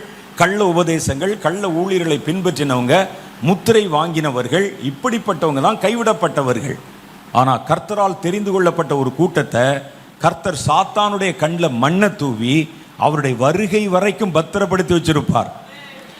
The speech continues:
இவன் யார் என்று கேட்டால், இவங்க தான் அந்த எழுப்புதலை பிறந்தவர்கள். நாலு திசைகளிலிருந்தும் அவரை கூட்டி சேர்ப்பார் என்றால், எல்லா தேசத்திலும் ஆள் இருப்பாங்க, எல்லா தேசத்திலும் ஆள்க. அதனால தான் நம்ம சொல்றோம், இந்த எழுப்புதல்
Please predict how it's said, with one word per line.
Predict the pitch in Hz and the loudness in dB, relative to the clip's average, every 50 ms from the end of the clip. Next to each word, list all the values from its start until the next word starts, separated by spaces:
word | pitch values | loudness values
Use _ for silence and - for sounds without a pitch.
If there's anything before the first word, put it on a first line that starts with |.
| - - - | -14 -4 0
இவன் | 117 156 190 190 202 190 180 | 2 2 4 4 2 2 2
யார் | 160 170 180 208 226 220 | 2 2 4 4 2 2
என்று | 220 202 185 180 | -2 -2 -2 -2
கேட்டால், | - 165 165 165 175 165 160 139 | -2 -2 -2 0 0 0 0 0
இவங்க | 139 147 185 185 175 | -2 -2 -2 -2 0
தான் | 175 202 208 208 190 | 0 2 0 2 0
அந்த | 175 | 0
எழுப்புதலை | 156 160 165 185 190 190 185 175 175 170 170 165 | 0 2 0 0 -2 -4 -2 -2 0 0 0 0
பிறந்தவர்கள். | 165 - 147 156 160 160 147 147 143 139 131 139 170 165 - - - - - - - - - - - - - | 0 0 0 0 0 0 -2 -2 -2 -2 0 0 0 0 -2 -4 -8 -18 -20 -20 -20 -20 -20 -20 -20 -12 -4
நாலு | - 131 143 180 208 233 240 247 262 254 247 | 0 2 4 4 4 4 4 2 2 0 0
திசைகளிலிருந்தும் | 185 220 220 220 240 254 233 226 233 220 220 220 214 214 208 196 | 0 0 2 4 4 4 4 4 4 4 4 2 2 2 2 2
அவரை | 185 175 175 - | 2 2 0 0
கூட்டி | - 208 175 196 170 | 0 -2 0 0 0
சேர்ப்பார் | - - 180 165 147 165 156 139 127 | 0 0 0 0 2 0 0 0 0
என்றால், | 127 120 117 113 107 101 101 135 190 226 - - - - - - - - - | 0 0 2 2 2 4 4 4 4 2 -2 -8 -16 -18 -20 -20 -20 -10 -2
எல்லா | 113 135 170 202 226 247 254 269 262 262 | 2 2 2 2 0 -2 -2 0 0 0
தேசத்திலும் | 254 208 240 247 247 247 262 247 240 247 240 226 | 0 0 0 0 0 0 -2 -2 -2 0 2 4
ஆள் | 202 214 226 220 202 | 4 4 4 2 0
இருப்பாங்க, | 190 165 160 165 151 139 127 113 98 82 - - - - - - - - - - - | -2 0 2 2 2 2 0 -4 -4 -6 -8 -16 -20 -20 -20 -20 -20 -20 -20 -14 -4
எல்லா | - 135 160 208 240 247 254 240 233 226 | 0 0 2 2 2 2 2 2 2 4
தேசத்திலும் | 190 220 220 220 220 220 - 202 190 170 139 120 | 4 4 2 4 2 -2 0 0 0 0 2 2
ஆள்க. | 120 156 170 160 - - 202 - - - - - - - - - - - - - - | 2 2 2 0 -2 -6 -14 -14 -16 -18 -20 -20 -20 -20 -20 -20 -20 -20 -16 -6 -2
அதனால | 123 175 185 247 247 247 247 247 247 | 0 0 0 2 2 2 2 2 2
தான் | 247 254 240 | 0 0 -2
நம்ம | 214 190 | -2 -4
சொல்றோம், | - - 135 127 110 113 127 151 196 220 202 143 | -2 -2 -2 -2 0 2 2 2 2 0 -2 -4
இந்த | 151 226 262 269 269 240 | -2 -2 -2 0 0 2
எழுப்புதல் | 196 165 160 160 170 165 - 127 113 135 175 202 | 2 4 2 2 2 0 -2 0 2 2 2 2